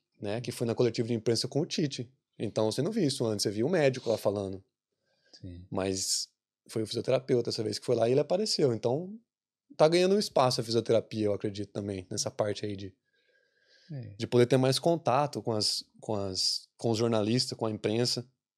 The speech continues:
Speaker 1: pra poder esclarecer realmente o que que tá, o que tá acontecendo aí, como que o Neymar voltou tão rápido,
Speaker 2: É.
Speaker 1: né? Depois da lesão de tornozelo que ele teve na Copa.
Speaker 2: É, Neymar também, s-,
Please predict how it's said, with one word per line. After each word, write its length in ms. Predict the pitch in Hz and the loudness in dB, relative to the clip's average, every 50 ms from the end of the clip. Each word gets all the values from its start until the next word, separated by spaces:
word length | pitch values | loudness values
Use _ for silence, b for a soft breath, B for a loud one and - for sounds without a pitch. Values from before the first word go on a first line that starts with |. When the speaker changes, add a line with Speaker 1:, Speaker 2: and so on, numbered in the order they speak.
| _ _ - | _ _ -2
Speaker 1:
pra 120 | - 107 | -2 0
poder 240 | - 127 120 107 120 | 0 0 0 0 0
esclarecer 500 | 113 - - 135 143 160 147 - 143 135 | 0 2 2 2 4 4 2 2 2 4
realmente 360 | 123 120 117 117 117 110 - | 4 4 2 0 -2 -2 -6
o 20 | - | -12
que 120 | - - | -14 -16
que 160 | _ _ - - | _ _ -4 -2
tá, 100 | 143 120 | -2 -2
o 160 | - _ - | -2 _ -20
que 120 | - - | -14 -6
tá 80 | - 135 | -6 -4
acontecendo 340 | 135 131 117 - - 117 110 | -2 -2 -4 -2 -4 -4 -2
aí, 40 | |
como 220 | 104 - 156 160 160 | 0 2 2 2 2
que 80 | 160 | 2
o 40 | 160 | 2
Neymar 300 | 143 139 131 123 120 120 | 2 4 4 4 4 4
voltou 320 | 113 120 113 110 - 117 110 | 4 4 2 2 0 0 2
tão 160 | - 120 110 | 2 0 0
rápido, 500 | 104 104 101 101 - - 101 95 95 - _ _ _ _ _ _ _ _ _ _ _ _ _ _ _ _ _ 120 | 2 2 0 0 0 -4 -10 -10 -10 -16 _ _ _ _ _ _ _ _ _ _ _ _ _ _ _ _ _ -12
Speaker 2:
É. 240 | 101 90 85 85 92 101 _ _ _ _ - | -12 -10 -10 -12 -14 -16 _ _ _ _ -8
Speaker 1:
né? 180 | - 104 113 _ _ _ _ _ _ _ _ _ _ _ _ - | -8 -8 -8 _ _ _ _ _ _ _ _ _ _ _ _ -10
Depois 280 | - 107 - 110 104 107 | -10 -8 -4 -4 0 0
da 60 | 110 | 2
lesão 280 | 107 104 98 107 104 | 2 0 0 -2 -4
de 140 | 104 98 101 | -6 -8 -8
tornozelo 400 | - 120 110 107 104 101 107 101 | -4 -4 -4 -2 -2 -2 -2 -2
que 80 | - 110 | -2 -6
ele 100 | 104 - | -6 -4
teve 340 | - 104 98 92 95 92 - _ - | -2 -2 -2 -2 -4 -8 -12 _ -12
na 120 | - 104 92 | -12 -10 -8
Copa. 340 | - 107 95 - - 92 92 _ _ _ _ _ _ _ _ b b b b b b b b b b b _ _ _ - | -6 -8 -8 -8 -12 -16 -16 _ _ _ _ _ _ _ _ b b b b b b b b b b b _ _ _ -12
Speaker 2:
É, 240 | - 98 90 87 87 - - | -10 -10 -10 -12 -14 -16 -12
Neymar 380 | 107 101 98 98 92 90 92 95 | -8 -6 -6 -6 -4 -4 -6 -6
também, 260 | - - 107 98 101 107 | -6 -8 -8 -8 -8 -6
s-, 220 | - - - | -8 -10 -12